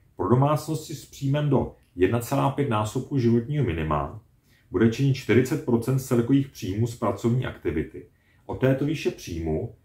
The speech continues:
je částka postupně redukována čtyřicetiprocentním tempem.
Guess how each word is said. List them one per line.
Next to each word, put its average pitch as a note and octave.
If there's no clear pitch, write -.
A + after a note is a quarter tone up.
je F#2+
částka B2
postupně B2
redukována E2+
čtyřicetiprocentním F2+
tempem. D#2+